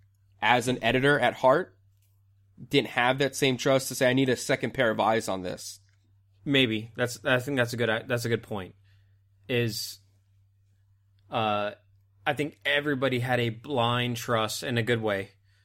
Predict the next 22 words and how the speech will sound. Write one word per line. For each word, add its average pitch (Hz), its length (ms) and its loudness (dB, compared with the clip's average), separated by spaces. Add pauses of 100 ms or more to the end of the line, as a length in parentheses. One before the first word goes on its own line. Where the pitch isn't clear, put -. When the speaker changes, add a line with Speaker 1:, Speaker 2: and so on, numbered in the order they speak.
(600)
Speaker 2:
for 127 160 -2
Peter 120 280 0
Hunt. 104 200 -4 (240)
Everybody 127 360 2
knew 113 580 0
he 123 140 -4
was 110 160 -6
gonna 107 180 -4
put, 113 280 0 (180)
he 127 160 -2
was 120 240 -2 (100)
on 131 160 2
the 127 80 -2
cutting 120 300 2
edge. 110 280 2
e-, 135 220 -6
He 131 140 -4
was 123 100 0
gonna 120 180 -2
do 120 200 0
everything. 117 800 0
Uh, 104 300 2